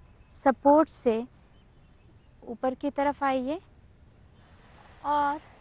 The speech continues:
अपनी कमर के इस दबाव को relax करने के लिए आगे की तरफ झुक जाइए।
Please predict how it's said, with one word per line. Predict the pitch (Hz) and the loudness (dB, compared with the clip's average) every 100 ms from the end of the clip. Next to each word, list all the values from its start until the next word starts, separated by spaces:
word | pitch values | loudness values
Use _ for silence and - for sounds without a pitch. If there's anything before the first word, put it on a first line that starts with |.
| - | -18
अपनी | - - 262 262 277 | -16 -10 -8 -6 0
कमर | 262 294 320 | 2 2 0
के | 285 277 | 0 0
इस | 247 | 2
दबाव | 254 214 233 247 254 | -2 -2 0 0 0
को | - 233 | 0 0
relax | 226 220 233 - | 0 0 -2 -4
करने | - 269 262 262 | -2 4 6 6
के | 254 269 | 6 6
लिए | 262 254 277 370 - - - - - - - - - - - | 6 6 4 2 -6 -20 -20 -20 -20 -20 -20 -20 -20 -20 0
आगे | 254 247 277 | 4 6 6
की | - 269 | 6 2
तरफ | 247 226 269 381 - - - - - - - - - - - 254 | 2 2 0 -2 -8 -20 -20 -20 -20 -20 -20 -20 -20 -20 -6 -2
झुक | - 311 - | 2 0 0
जाइए। | 233 190 165 | -2 -2 -4